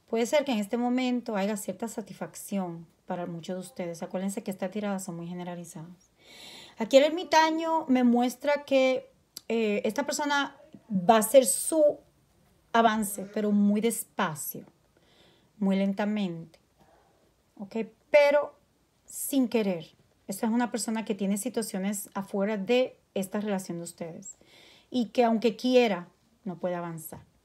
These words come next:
No puede avanzar de la forma que él también quisiera o ella también quisiera. Aquí yo veo que ustedes están pacientes, pero aquí ha habido ya un pequeño de avance. Puede ser tal vez una comunicación, puede ser tal vez un,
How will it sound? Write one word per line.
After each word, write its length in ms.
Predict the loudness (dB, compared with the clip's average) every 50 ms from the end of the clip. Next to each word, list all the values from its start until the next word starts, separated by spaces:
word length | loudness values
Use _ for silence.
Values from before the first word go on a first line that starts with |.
| _ _ _ _ _ _ _ _
No 120 | -12 -6
puede 160 | -4 -2 -2 0
avanzar 360 | 0 -2 -4 -4 -4 -4 -4
de 80 | -4
la 80 | -4 -4
forma 320 | -4 -4 -4 -4 -4 -6
que 140 | -6 -8 -10
él 100 | -8 -6
también 340 | -6 -6 -4 -4 -6 -8 -10
quisiera 440 | -10 -10 -8 -6 -4 -4 -2 -2 -4
o 80 | -4
ella 180 | -6 -8 -10 -10
también 340 | -10 -10 -10 -10 -10 -12 -12
quisiera. 420 | -14 -14 -14 -14 -14 -18 -18 -20 _ _ _ _ _ _ _ _ _ _ _ -20 -20 -20 -20 -20 -20 _ _
Aquí 220 | -10 -4 -2 2
yo 100 | 4 4
veo 200 | 6 6 4 2 2
que 60 | 0
ustedes 380 | -2 -2 -2 -2 -2 -2 -4 -4
están 280 | -4 -4 -4 -4 -2
pacientes, 680 | -4 -6 -4 -4 -2 -2 -2 -2 -4 -6 -8 -10 -14 -18 _ _ _ _ _ _ _
pero 180 | -4 -2 -2
aquí 200 | -2 -2 -2 -2 0
ha 80 | 0 0
habido 240 | 0 -2 -2 -2
ya 220 | -2 -2 0 0 0
un 260 | 0 0 -2 -4 -4
pequeño 400 | -6 -8 -6 -4 -4 -4 -4 -2
de 60 | -4
avance. 420 | -4 -2 -4 -4 -6 -6 -8 -10 -6
Puede 220 | -4 -4 -2 -2 -4
ser 200 | -4 -6 -6 -4
tal 160 | -4 -4 -2
vez 160 | -2 -2 -2
una 180 | -2 -2 -4 -2
comunicación, 920 | -2 -2 0 0 -2 -2 -4 -6 -6 -8 -6 -4 -4 -2 -2 -2 -4 -6 -10 _ _ -20 -20 -20 -20 _ _ -14 -6
puede 220 | -2 0 0 0 0
ser 180 | -2 -4 -4
tal 180 | -2 -2 -2 -2
vez 180 | 0 0 0 0
un, 640 | 0 0 0 -2 -2 -2 -2 -2 -2 -4 -6 -8